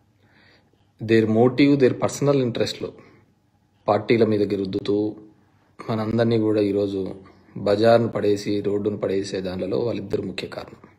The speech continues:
సరే, బజార్ను పడేస్తున్నారు, వాళ్ళ అన్న జగన్మోహన్ రెడ్డిని ఇబ్బంది పెట్టినారు, అవన్నీ అందరికీ తెలిసినదే. ఒక వ్యక్తిగత ఆకర్షతో ఒక పార్టీ ప్రెసిడెంట్ అయ్యింది,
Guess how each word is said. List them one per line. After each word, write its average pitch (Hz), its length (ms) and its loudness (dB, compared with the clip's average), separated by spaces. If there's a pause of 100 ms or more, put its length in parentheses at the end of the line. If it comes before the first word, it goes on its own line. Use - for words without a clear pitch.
(680)
సరే, 123 280 6 (1000)
బజార్ను 113 440 4
పడేస్తున్నారు, 107 920 0 (340)
వాళ్ళ 104 260 -2
అన్న 104 180 -2 (640)
జగన్మోహన్ 107 500 -2
రెడ్డిని 101 260 -2
ఇబ్బంది 98 280 -4
పెట్టినారు, 95 400 -2
అవన్నీ 95 320 -4
అందరికీ 101 360 -2
తెలిసినదే. - 560 -10 (220)
ఒక - 120 -16
వ్యక్తిగత 117 460 0
ఆకర్షతో 104 680 -4 (600)
ఒక 107 120 0
పార్టీ 110 420 4
ప్రెసిడెంట్ 120 540 6
అయ్యింది, 104 500 2